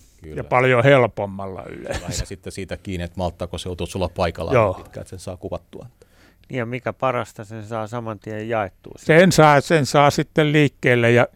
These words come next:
Speaker 2: mun mielestä siinä mielessä tää hyönteisten harrastaminen on tullut helpommaksi, että nyt paitsi että kirjallisuutta on enemmän, niin tää yhteydenpito muihin enemmän tietäviin harrastajiin, niin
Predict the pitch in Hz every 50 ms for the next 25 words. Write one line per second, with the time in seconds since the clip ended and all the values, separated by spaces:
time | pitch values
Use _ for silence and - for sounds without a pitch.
0 | _ - - - _ _ _ - - - 147 143 147 143 143 131 - - 151 131
1 | - _ _ - - - 156 156 156 143 135 127 120 117 117 110 - 143 127 -
2 | - 127 123 123 135 143 131 123 - 131 120 107 - - 139 110 127 135 - 127
3 | - - - 139 117 117 117 113 113 113 120 123 120 - 143 135 127 117 117 139
4 | 139 127 113 - 117 107 104 104 - - 135 - _ - 135 120 123 120 - -
5 | - _ _ - - - - - - 135 127 - - 135 113 - 139 117 - 156
6 | 165 160 151 139 131 123 117 107 - 135 113 - _ - - 123 120 120 123 123
7 | 127 127 120 123 123 123 120 117 117 - _ _ _ _ _ _ _ - 143 131
8 | 131 165 220 208 - - _ - 143 123 110 110 110 104 - 127 110 - - 117
9 | 104 - - - 160 151 151 143 127 117 123 113 113 - - _ _ _ _ _
10 | _ _ _ _ _ _ _ _ _ _ _ _ _ _ _ _ _ _ _ _
11 | 165 156 156 151 143 127 117 107 - - - - _ _ _ _ - 143 139 123
12 | - 131 120 123 123 120 120 135 139 131 131 120 - - - - 117 110 113 110
13 | 110 107 110 110 120 -